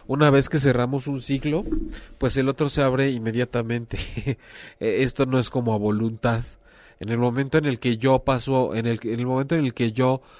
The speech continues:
cierro y concluyo y cierro un círculo,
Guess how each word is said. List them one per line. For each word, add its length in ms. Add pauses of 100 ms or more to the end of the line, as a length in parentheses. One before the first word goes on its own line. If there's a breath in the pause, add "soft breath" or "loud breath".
(140 soft breath)
cierro 420
y 60
concluyo 580
y 60
cierro 280
un 80
círculo, 640